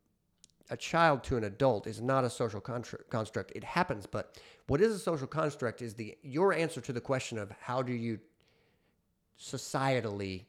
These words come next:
take a child into adulthood. Um, and he, he gives amazing, uh, just summaries, uh, of things like, well, look, if you wanna know, before the nineteen fifties, what happened was if a young person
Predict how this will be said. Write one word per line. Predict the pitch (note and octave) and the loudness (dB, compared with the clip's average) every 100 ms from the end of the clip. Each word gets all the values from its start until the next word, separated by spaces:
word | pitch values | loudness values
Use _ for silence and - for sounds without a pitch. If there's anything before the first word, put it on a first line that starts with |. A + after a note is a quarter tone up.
| _ | _
take | - A2+ | -4 -4
a | G#2 | -4
child | - A#2+ G#2+ F#2+ F2+ - _ - | -2 0 0 -2 -6 -16 _ -8
into | A2+ G2+ G2+ | -8 -6 -6
adulthood. | F#2+ G2+ F2+ - - - _ _ _ _ _ _ _ | -2 -2 -2 -8 -10 -16 _ _ _ _ _ _ _
Um, | A#2 G2+ F#2+ F#2 _ _ _ _ _ _ _ - | -6 -4 -6 -10 _ _ _ _ _ _ _ -10
and | - B2 A2 - - | -6 -6 -6 -12 -8
he, | - - - - | -6 -8 -12 -12
he | B2 A3 A#3+ C3 - B2+ | -2 0 0 -2 -8 -2
gives | C#3+ B2+ A2 - - - - | 0 0 -4 -14 -18 -18 -10
amazing, | D#3+ E3 F#3+ F#3+ C#3 A#2 G2 - - | -4 -2 2 2 2 -2 -4 -12 -12
uh, | A2 G2+ F2 - _ _ _ _ | -10 -8 -10 -14 _ _ _ _
just | - B2 - | -10 -10 -4
summaries, | G#3 E3+ A2 G2+ - - | 0 2 2 -2 -10 -10
uh, | A2+ - | -8 -8
of | A#2 | -10
things | - A#2 A2 | -4 -4 -2
like, | G2 - | -6 -4
well, | A2+ | -2
look, | C3 - A2 - | -2 -4 -10 -10
if | B2 - | -12 -6
you | A#2 | 2
wanna | G3+ A2+ | 4 4
know, | A#2+ D#3+ A2 | 6 6 6
before | G#2+ A2+ - G#3 G3 | 2 -4 2 6 6
the | |
nineteen | C3+ A2 G#2 G2 | 4 0 -2 -6
fifties, | G2+ - G2 - | -8 -8 -10 -2
what | A#2+ A#2 | 0 2
happened | C#3 - G#2+ | 2 0 0
was | G#2+ G2+ - _ | -2 -2 -14 _
if | B2+ - - _ _ _ - | -6 -6 -16 _ _ _ -2
a | |
young | B2+ F#3+ | 2 2
person | F#3 D#3 B2+ G#2 | 4 2 0 -4